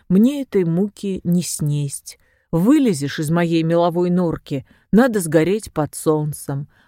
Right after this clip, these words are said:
а здесь без воды я должен умереть от жажды, а ни кувшина, ни тыквы, никакой другой посуды, чтобы носить воду,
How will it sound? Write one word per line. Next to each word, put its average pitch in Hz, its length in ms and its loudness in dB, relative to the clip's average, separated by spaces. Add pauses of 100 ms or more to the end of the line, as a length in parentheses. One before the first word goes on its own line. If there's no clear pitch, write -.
(140)
а 208 140 6
здесь 247 360 0
без 185 260 0
воды 202 400 -2
я 208 220 0
должен 196 420 0
умереть 165 440 -2
от 147 180 -2
жажды, 151 600 -4 (360)
а 220 120 4
ни 262 100 2
кувшина, 262 680 -2
ни 170 180 2
тыквы, 165 640 -2
никакой 247 500 0
другой 247 400 0
посуды, 151 560 -2
чтобы 165 260 -2
носить 175 460 -2
воду, 151 420 -2